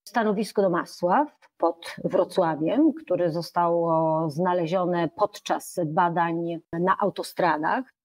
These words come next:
W sensie aut-, to była autostr-, trasa szybkiego ruchu S osiem, prawda? Dobrze pamiętam? No właśnie, także tu, tu mamy do czynienia z, y,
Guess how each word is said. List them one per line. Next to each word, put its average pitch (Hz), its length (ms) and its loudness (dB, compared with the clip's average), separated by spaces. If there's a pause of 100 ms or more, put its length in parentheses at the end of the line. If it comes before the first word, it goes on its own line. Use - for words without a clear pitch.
(160)
W 262 40 -12
sensie 269 300 2
aut-, - 320 -2 (220)
to 226 100 0
była 214 160 4
autostr-, 202 440 -2
trasa 240 380 0
szybkiego 220 460 0
ruchu 214 300 2
S - 240 -4
osiem, 165 400 0 (180)
prawda? 214 340 0
Dobrze 214 260 0
pamiętam? 208 560 2 (460)
No 220 100 0
właśnie, 170 420 -2
także 220 580 0 (120)
tu, 220 160 0
tu 233 160 0
mamy 202 220 2
do 196 120 0
czynienia 190 500 2
z, - 160 -8
y, 180 220 4